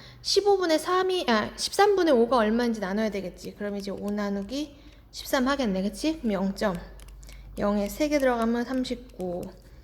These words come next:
그러면 얘가 얼마니? 요즘에 계산이 안 된다, 선생님이. 십일? 그럼 영 들어가면 얘가 여덟 개. 팔, 삼, 이십사에 백사.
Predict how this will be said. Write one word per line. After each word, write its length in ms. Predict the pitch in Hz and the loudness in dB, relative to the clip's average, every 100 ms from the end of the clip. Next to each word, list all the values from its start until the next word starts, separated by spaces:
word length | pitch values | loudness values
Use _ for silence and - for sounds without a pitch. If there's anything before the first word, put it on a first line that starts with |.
| - - - - | -20 -20 -20 -10
그러면 460 | - 202 214 240 196 | -2 0 2 2 0
얘가 440 | 190 247 311 311 185 | 2 2 0 -2 -8
얼마니? 500 | 180 208 269 214 196 | -4 -2 -2 -2 -4
요즘에 340 | 196 196 196 - - - | -4 -6 -6 -12 -20 -12
계산이 320 | 214 254 247 | -4 0 2
안 100 | 196 | 2
된다, 200 | 202 190 | 2 0
선생님이. 360 | 196 190 180 | -2 -4 -6
십일? 560 | 190 311 339 370 - - - | -4 -2 2 0 -2 -16 -18
그럼 140 | - 214 | -8 -2
영 200 | 214 220 | 2 2
들어가면 540 | 214 208 208 220 226 | 2 0 0 0 2
얘가 400 | 202 202 285 330 - - - - | 0 2 2 2 -6 -18 -18 -8
여덟 380 | - 202 196 196 | -2 0 0 -2
개. 180 | - 170 - - _ - - - | -10 -12 -14 -20 _ -20 -20 -14
팔, 180 | 262 240 | -10 -8
삼, 260 | - 226 | -4 -2
이십사에 500 | 202 202 - 202 202 | -4 -6 -6 -4 -4
백사. 580 | 196 190 - - 190 185 | -4 -10 -10 -8 -6 -6